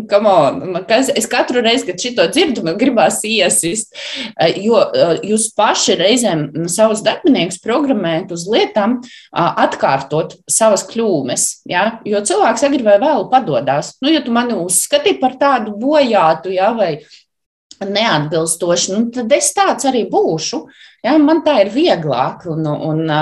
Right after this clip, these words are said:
es pieradīšu pie tā, ka man tur visu laiku kaut ko lamā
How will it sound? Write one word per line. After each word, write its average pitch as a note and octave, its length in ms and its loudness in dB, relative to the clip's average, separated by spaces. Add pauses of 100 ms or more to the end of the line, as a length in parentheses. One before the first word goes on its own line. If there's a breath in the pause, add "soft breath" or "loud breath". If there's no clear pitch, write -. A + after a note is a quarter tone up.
es C4+ 160 0
pieradīšu F#3 720 0
pie C3+ 160 -2
tā, E3+ 260 0
ka D3+ 140 -8
man C3 240 -2
tur C#3+ 160 -10
visu D#3 380 -2
laiku D#3 420 0
kaut D3+ 240 0
ko D#3 160 -2
lamā D#3 380 0